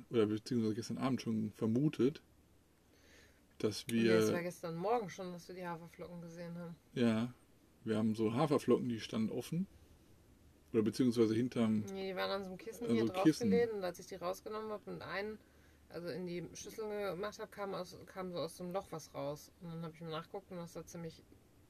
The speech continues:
Speaker 2: das sah aus wie angefressen.
Speaker 1: Ja, erst hast du aber gedacht, das wäre so
Speaker 2: Ich hab erst gedacht, das ist
Speaker 1: abgeschubbelt.
Speaker 2: geschubbelt, ja. Und dann hast du, dann hab ich aber auch realisiert, nee, das ist angefressen.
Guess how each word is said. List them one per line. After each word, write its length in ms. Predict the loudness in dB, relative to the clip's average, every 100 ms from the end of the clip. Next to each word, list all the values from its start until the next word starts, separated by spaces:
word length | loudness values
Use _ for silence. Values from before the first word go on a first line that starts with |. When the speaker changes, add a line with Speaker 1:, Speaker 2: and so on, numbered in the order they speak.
| _ _ _
Speaker 2:
das 120 | -12
sah 100 | -6
aus 160 | -6 -6
wie 100 | -8
angefressen. 680 | -6 -6 -6 -10 -12 -14 -16 -20 _ _
Speaker 1:
Ja, 120 | 6
erst 280 | 10 8 8
hast 260 | 4 4 8
du 200 | 10 10
aber 200 | 10 6
gedacht, 180 | 6 2
das 160 | 4
wäre 140 | 6 10
so 40 |
Speaker 2:
Ich 80 | 10
hab 60 | 12
erst 100 | 10
gedacht, 140 | 10
das 20 | 10
ist 60 |
Speaker 1:
abgeschubbelt. 360 | 12 12 12 12
Speaker 2:
geschubbelt, 520 | 4 4 4 6 4
ja. 300 | 6 10 8
Und 80 | 8
dann 160 | 0 -2
hast 140 | -2
du, 40 | 0
dann 260 | 0 0 0
hab 120 | -2
ich 80 | -2
aber 160 | -2
auch 120 | -2 -2
realisiert, 540 | -2 -2 -2 -2 -2
nee, 160 | -4 -4
das 160 | -6
ist 140 | -12 -12
angefressen. 760 | -8 -6 -8 -12 -14 -12 -14